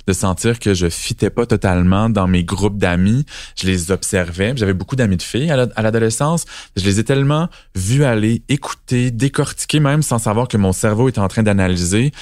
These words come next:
que j'ai emmagasiné beaucoup d'informations qui me servent quand vient le temps d'écrire un personnage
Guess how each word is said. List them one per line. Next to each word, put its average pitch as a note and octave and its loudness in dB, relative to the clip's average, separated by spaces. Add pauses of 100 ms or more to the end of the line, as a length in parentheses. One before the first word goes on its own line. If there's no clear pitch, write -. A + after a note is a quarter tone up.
(300)
que A2 2
j'ai G2+ 2
emmagasiné G#2 2
beaucoup A2+ -2
d'informations G2 0
qui - -2
me G2 2
servent A#2 0
quand F#2+ -2
vient F2+ 2
le F2 0
temps G#2+ 0
d'écrire G2+ 0
un F#2 2
personnage F#2+ 0